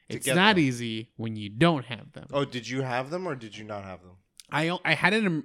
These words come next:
Speaker 2: uh, uh, a Zimmeral, but I did. I only had two movesets. I didn't have, like, a buff
Speaker 1: Calm Mind?
Speaker 2: moveset. I didn't have Calm Mind, but I had, like, the, uh, the fairy type
Speaker 1: <clears throat>
Speaker 2: moves that hurt dragon.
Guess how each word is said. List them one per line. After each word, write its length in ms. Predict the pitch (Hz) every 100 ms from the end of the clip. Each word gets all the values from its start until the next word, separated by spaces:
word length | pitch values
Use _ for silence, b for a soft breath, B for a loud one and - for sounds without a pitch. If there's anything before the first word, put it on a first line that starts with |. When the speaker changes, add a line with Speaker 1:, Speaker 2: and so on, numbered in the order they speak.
| -
Speaker 2:
uh, 20 |
uh, 600 | 139 123 135 123 110 107 - _ _ _ _
a 60 | -
Zimmeral, 680 | 120 123 160 196 214 269 294 b b b
but 100 | 143
I 60 | 139
did. 260 | 123 127 -
I 140 | 135
only 200 | 143 170
had 280 | 151 135 110
two 240 | - - 160
movesets. 500 | 151 131 - 101 127
I 60 |
didn't 200 | 131 156
have, 320 | 147 160 160
like, 240 | 156 135 -
a 80 | 113
buff 680 | 107 - 131 147 - - _ _ _ _ _ _ _ _ _ -
Speaker 1:
Calm 240 | 110 104
Mind? 300 | 104 117 151 _ _ _ _ _ _ _ -
Speaker 2:
moveset. 360 | 123 143 165 139
I 100 | 127
didn't 200 | 135 139
have 160 | 143
Calm 240 | 131 143 135
Mind, 380 | 123 120 127 143 b b b _
but 120 | 131
I 120 | 127
had, 280 | 117 135 139
like, 240 | 139 131 -
the, 280 | 127 117
uh, 200 | 113 110
the 160 | 107 117
fairy 340 | - 127 131
type 240 | 139 156 135
Speaker 1:
<clears throat> 0 |
Speaker 2:
moves 640 | 156 165 175 180 - - -
that 160 | 123
hurt 220 | 131 143
dragon. 560 | 123 123 131 151 175 202